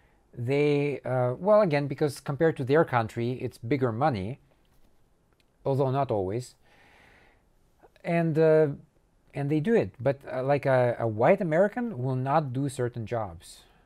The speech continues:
That's what they're saying. They're, they're saying basically give those white people these kind of jobs, but they don't wanna do them. They don't. And nobody's gonna pay them well. Farmers don't, don't wanna pay a lot either.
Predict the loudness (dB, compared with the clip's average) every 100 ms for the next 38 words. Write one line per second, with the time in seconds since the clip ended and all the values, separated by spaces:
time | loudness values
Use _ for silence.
0 | _ _ 0 2 0 0 -2 -4 -2 -2
1 | 0 -2 -2 -2 -2 -2 -4 -2 -2 -4
2 | -4 -6 -2 -2 0 -2 0 2 2 0
3 | -8 -4 -2 -2 -4 -6 -6 -6 -6 -6
4 | 0 4 4 0 -8 -2 -2 0 -2 -2
5 | -2 -4 -6 -12 -18 -6 0 0 0 -6
6 | _ _ _ _ _ _ _ _ _ _
7 | _ _ _ _ _ _ _ _ 0 2
8 | 2 -2 2 4 6 6 4 2 0 -2
9 | -2 0 2 0 2 4 4 2 -4 -10
10 | -14 4 6 6 6 2 -2 -18 _ _
11 | _ _ -2 2 2 2 _ _ _ -18
12 | -2 0 0 0 0 -2 -4 0 0 -2
13 | -8 _ _ _ -6 2 4 4 2 -6
14 | -4 -4 -4 -8